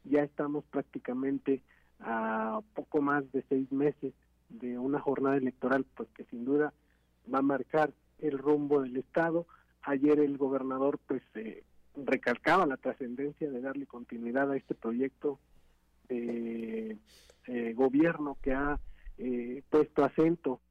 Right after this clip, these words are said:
en el tema del desarrollo económico y de la seguridad, eh, y, eh, apeló a la unidad, pues, de los priistas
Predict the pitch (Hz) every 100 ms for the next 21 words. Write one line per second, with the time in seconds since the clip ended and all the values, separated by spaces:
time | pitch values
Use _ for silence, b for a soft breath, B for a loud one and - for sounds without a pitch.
0 | _ - 123 120 117 - 123 120 117 117
1 | 135 139 139 123 123 127 120 120 - 143
2 | 147 131 131 151 165 - 135 127 120 117
3 | - 117 123 123 156 185 _ _ _ _
4 | _ - 117 113 113 107 101 - 139 175
5 | 180 151 139 - 139 - 143 135 151 151
6 | 143 131 127 127 139 - _ _ _ 131
7 | 117 117 120 - - 123 156 - 139